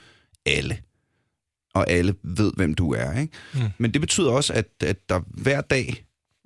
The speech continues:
Speaker 1: øh, når du går på scenen, jamen så er der bare etableret en hakkeorden, som man ikke behøver at bekymre sig om backstage, ikke? Fordi du har set ham efter dig, efter du havde dårl-, pisse dårligt show, og går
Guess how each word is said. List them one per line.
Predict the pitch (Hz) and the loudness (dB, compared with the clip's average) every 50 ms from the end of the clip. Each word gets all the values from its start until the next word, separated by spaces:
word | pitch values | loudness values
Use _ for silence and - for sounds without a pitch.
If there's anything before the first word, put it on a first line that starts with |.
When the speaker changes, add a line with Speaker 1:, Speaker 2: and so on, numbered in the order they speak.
| _ - | _ -2
Speaker 1:
øh, | - 104 101 98 92 90 87 87 85 | 2 2 4 4 4 4 4 2 2
når | 87 98 95 | 2 2 2
du | 90 98 | 2 2
går | - 101 92 | 2 2 2
på | - 98 | 2 2
scenen, | - - 113 110 117 135 139 143 147 143 - - - - | 2 2 2 2 2 2 2 0 0 -2 -4 -6 -4 -2
jamen | 92 95 95 98 | 0 0 2 2
så | - - 117 123 127 120 _ _ - - _ _ _ _ _ _ _ _ - - | 2 2 2 2 2 0 _ _ -20 -20 _ _ _ _ _ _ _ _ 0 2
er | 110 | 2
der | 107 107 | 2 2
bare | - 117 113 117 - - - - | 2 2 2 0 -2 -6 -8 -2
etableret | - 117 - 120 98 - 123 131 131 | -2 0 2 2 2 2 4 4 4
en | 127 | 4
hakkeorden, | 117 107 113 117 131 - 147 120 101 80 - 110 113 110 - | 4 4 4 4 4 4 4 4 4 2 2 0 -2 -2 -4
som | - - - 123 110 | -4 0 0 2 2
man | 113 107 107 117 | 4 4 4 2
ikke | 120 123 - | 0 0 0
behøver | - 135 131 139 135 120 110 | 0 2 2 4 4 4 2
at | 101 | 2
bekymre | - - - 143 - - - 127 | 0 0 0 0 2 2 2 2
sig | 131 120 | 2 0
om | 117 | 2
backstage, | 101 117 123 - - - 131 127 123 - - | 0 0 -2 -2 -2 -2 -2 -2 -2 -2 -4
ikke? | 151 - - | -6 -6 -6
Fordi | - 127 123 117 113 98 - - 107 - _ - - - - - _ _ _ _ _ _ _ _ - - | -6 -4 -2 -2 -2 -4 -6 -12 -16 -16 _ -20 -20 -20 -20 -20 _ _ _ _ _ _ _ _ -4 0
du | 139 | 2
har | 135 135 139 143 | 2 4 4 2
set | 143 - 143 131 123 | 2 2 2 2 2
ham | 120 123 131 | 4 4 4
efter | 127 120 127 - 143 | 4 2 2 0 0
dig, | - 110 104 113 131 127 - _ - - | 2 2 2 2 2 0 -4 _ -2 -2
efter | 123 123 - 139 | 0 0 0 0
du | 120 139 135 | 2 2 2
havde | 131 127 120 123 123 123 - | 4 4 4 2 2 2 2
dårl-, | 123 113 123 131 131 - | 2 4 4 2 0 0
pisse | - 143 160 151 - - 127 | 0 0 2 2 2 0 0
dårligt | - 110 104 113 120 123 117 | 2 2 4 4 4 2 2
show, | - 117 104 113 | 4 4 4 4
og | 117 78 92 101 | 4 4 2 2
går | 104 98 | 0 -2